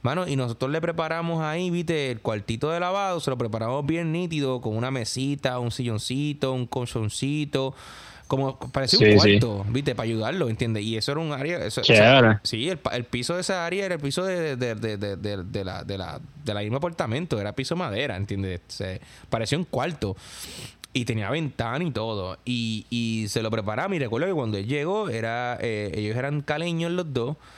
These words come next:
Speaker 1: Bueno, siguen siendo caleños los dos. Eh, y honestamente, pues, pues los conocí, chévere. Llegaron chévere. Y empezaron a buscar trabajo. Y empezaron a trabajar los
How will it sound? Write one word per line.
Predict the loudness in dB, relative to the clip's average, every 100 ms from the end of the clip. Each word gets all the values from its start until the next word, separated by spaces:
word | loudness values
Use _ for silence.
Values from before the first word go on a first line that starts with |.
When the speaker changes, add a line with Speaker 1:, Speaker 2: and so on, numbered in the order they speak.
| -20 -4
Speaker 1:
Bueno, | -2 -2
siguen | -2 -2 0
siendo | 0 0
caleños | -2 -2 -2 -2
los | -2
dos. | -4 -6 -12 -20 -12 -4
Eh, | -2 0 0 0 0 0 -2 -4 -12 -20 -20 -20 -20 -20 -20 -16 -4
y | -2
honestamente, | 0 0 -2 -2 -4 0 0
pues, | 2 0 0 0 0 0 0 -2
pues | 0 0
los | 0
conocí, | -2 -2 0 -2 -2
chévere. | -2 0 0 0 0 -2
Llegaron | 0 0 -2
chévere. | -2 -2 0 0 0 -2 -4 -10 -20 -8 -2
Y |
empezaron | 0 0 0 0
a |
buscar | 0 0 -2
trabajo. | 0 0 0 0 0 0 0 -2 -4 -12 -20 -10 -4
Y |
empezaron | -2 0 0 0
a | 0
trabajar | 0 0 0 0
los | 0